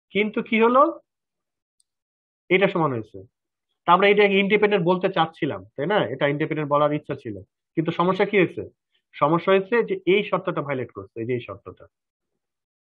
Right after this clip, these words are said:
এই দুটা product কখনোই জিরো চাইতে বেশি হতে হবে, কিন্তু আমরা দেখছি এটা প্রোডাক্টটা জিরো হচ্ছে। তার মানে একমাত্র case আছে যদি প্রোডাক্টটা জিরো হয় তাহলে আমাদের প্রথম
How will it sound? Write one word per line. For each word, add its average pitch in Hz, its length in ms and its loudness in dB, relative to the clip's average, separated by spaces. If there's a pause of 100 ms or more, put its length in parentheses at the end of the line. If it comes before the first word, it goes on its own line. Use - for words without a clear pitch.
(440)
এই 135 100 -2
দুটা 151 220 -2
product 196 480 2 (560)
কখনোই 180 460 -2 (1900)
জিরো 160 200 0 (280)
চাইতে 165 200 -2
বেশি 151 300 -6
হতে 127 140 -8
হবে, 98 220 -10 (200)
কিন্তু 143 180 -4
আমরা 143 140 -2
দেখছি 147 260 -6
এটা 165 180 2 (420)
প্রোডাক্টটা 165 380 0 (640)
জিরো 156 240 2
হচ্ছে। 120 200 -12
তার 175 120 -4
মানে 208 120 0 (180)
একমাত্র 269 440 -2
case 226 280 -2
আছে 226 240 -2 (560)
যদি 185 160 -4
প্রোডাক্টটা 196 460 0 (100)
জিরো 190 200 -2
হয় 254 120 0
তাহলে 190 200 -4
আমাদের 190 280 -4
প্রথম 180 220 -6